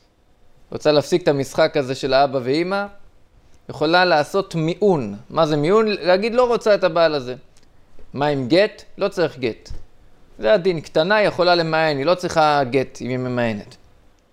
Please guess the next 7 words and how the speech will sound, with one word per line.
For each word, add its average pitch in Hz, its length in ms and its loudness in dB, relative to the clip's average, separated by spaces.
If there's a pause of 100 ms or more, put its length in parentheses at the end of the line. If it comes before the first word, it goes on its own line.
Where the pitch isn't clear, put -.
(1400)
פה 202 460 6 (440)
קרה 156 260 2
מקרה 147 320 -2
טרגי. 123 460 -2 (2500)
האח 117 1120 2 (240)
נשוי 139 420 -2
ל-, 127 100 0